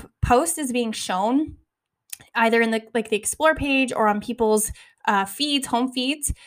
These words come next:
then they're gonna probably comment as it, they see it. It's gonna get pushed up right away,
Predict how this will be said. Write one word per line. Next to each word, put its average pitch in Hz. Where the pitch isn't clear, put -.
then 220
they're 240
gonna 277
probably 254
comment 208
as 190
it, -
they 202
see 196
it. -
It's 226
gonna 277
get 262
pushed 226
up -
right 135
away, 98